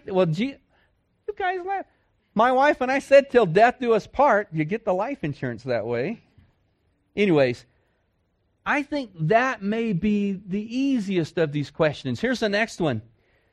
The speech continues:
Will you live like you mean it if it costs you your family? All of them?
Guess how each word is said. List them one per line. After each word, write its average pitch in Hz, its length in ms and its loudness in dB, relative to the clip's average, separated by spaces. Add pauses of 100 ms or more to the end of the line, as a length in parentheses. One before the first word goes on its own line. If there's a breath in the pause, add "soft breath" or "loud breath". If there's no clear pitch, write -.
(720)
Will 160 100 4
you 190 180 4
live 190 420 6
like 240 300 2
you 214 100 0
mean 220 300 0
it 254 220 -2
if 180 180 -4
it 175 120 -4
costs 196 340 -4
you 214 80 -6
your 160 220 -2
family? 190 640 -4 (2000)
All 160 240 2
of 240 140 2
them? 254 280 -6